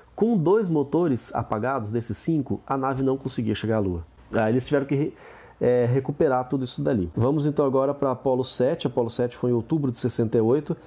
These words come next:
Essa foi a primeira missão tripulada da Apollo, depois do acidente que teve lá, que nem chegou a sair, né, do, do chão. Foi usado o lançador Saturno um B. E ali eles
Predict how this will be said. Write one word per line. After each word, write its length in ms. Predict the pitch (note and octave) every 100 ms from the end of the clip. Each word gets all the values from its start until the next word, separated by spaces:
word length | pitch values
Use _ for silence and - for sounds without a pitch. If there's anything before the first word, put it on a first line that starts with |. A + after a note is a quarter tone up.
| - -
Essa 260 | - D#3 -
foi 160 | D#3+ E3
a 20 |
primeira 300 | D3+ D3 C#3+
missão 340 | C#3 C3+ - A#2+
tripulada 680 | B2 B2 A#2 A2 A2 A2 - _ _
da 140 | A2 A2
Apollo, 280 | A2 G2
depois 520 | G2 A#2 C3 C3+ D3+ C#3
do 80 |
acidente 480 | C3+ - B2+ A#2+ B2
que 80 | -
teve 260 | B2 A#2 A#2
lá, 180 | G#2+
que 160 | A#2 -
nem 280 | A2+ G#2 A2+
chegou 260 | A#2+ A#2
a 60 | A#2
sair, 320 | - A#2+ G2
né, 140 | F2+ F2+
do, 100 | E2+ - E2+
do 80 |
chão. 300 | F#2 - F2+ E2 - - -
Foi 120 | A#2+
usado 300 | A2+ A#2 A#2 -
o 60 | B2+
lançador 400 | A#2 - A#2 A#2+
Saturno 420 | A#2+ A2+ B2 A#2+
um 80 | C3+
B. 240 | A#2+ C#3+ - _ _ _ - - _ _ - - - -
E 100 | B2+
ali 180 | B2 B2
eles 260 | C#3 C#3